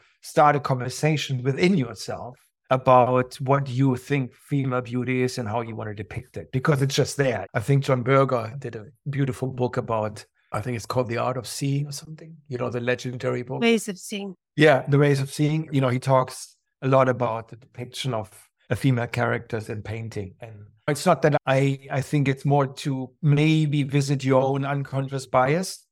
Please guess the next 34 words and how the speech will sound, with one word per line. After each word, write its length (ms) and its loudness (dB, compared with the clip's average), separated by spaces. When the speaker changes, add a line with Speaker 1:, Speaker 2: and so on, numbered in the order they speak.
Speaker 1:
because 220 0
beauty 400 4
is 120 -4
such 260 -6
a 140 2
complex 520 -6
thing. 220 -2
You 100 -8
know, 260 -10
somebody 280 2
can 260 0
look 280 -4
beautiful 840 -2
by 220 2
being 280 0
very 220 0
fragile. 720 0
Somebody 380 0
can 160 -8
look 160 -10
beautiful 540 -10
by 180 -4
being 320 -10
very 260 -4
luminous. 680 -4
And 140 -12
so, 600 4
and 180 4
those 340 6
points, 420 2
I 80 -6
guess 380 -4
I'll 300 2
navigate 760 -2